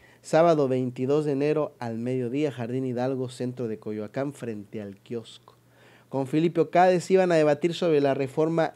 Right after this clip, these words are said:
eléctrica. ¿Qué creen que pasó?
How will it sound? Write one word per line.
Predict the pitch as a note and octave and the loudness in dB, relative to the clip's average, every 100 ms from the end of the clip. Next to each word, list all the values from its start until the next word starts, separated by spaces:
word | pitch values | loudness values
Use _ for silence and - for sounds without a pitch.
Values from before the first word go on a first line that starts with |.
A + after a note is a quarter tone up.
| - | -2
eléctrica. | D3 C#3 D3 E3 - - D3 B2+ B2+ A2+ _ _ _ _ _ _ | 0 2 2 0 -6 -4 -2 -2 -8 -12 _ _ _ _ _ _
¿Qué | D#3 D#3 | -2 0
creen | D#3+ D3 | 0 0
que | C3+ | -4
pasó? | C3 A2+ - | -4 -8 -8